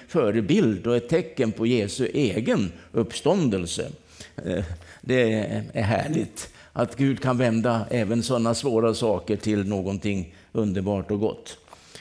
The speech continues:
Och sen ska vi ta och titta på det som vi hörde här inledningsvis i, mm, i Apostlagärningarnas, mm, andra kapitel.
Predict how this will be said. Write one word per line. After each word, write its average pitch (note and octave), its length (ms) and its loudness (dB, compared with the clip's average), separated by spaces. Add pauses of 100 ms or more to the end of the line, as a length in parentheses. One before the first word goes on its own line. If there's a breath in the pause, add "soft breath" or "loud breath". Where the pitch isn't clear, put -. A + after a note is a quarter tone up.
(100)
Och C#3 140 -2
sen E3+ 180 2
ska F#3+ 160 -2
vi F#3 140 2
ta F#3 260 -2
och - 180 -2
titta F3 320 0
på D#3+ 180 -2
det D3 180 2
som C#3+ 220 -4
vi D3 100 2
hörde C#3+ 320 2
här B2+ 180 2
inledningsvis A#2 1000 2
i, C#3 180 0 (540 loud breath)
mm, A2 260 -2
i B2 160 2
Apostlagärningarnas, A#2+ 1300 0 (520 loud breath)
mm, G#2 560 0
andra A2 400 0
kapitel. A#2+ 760 0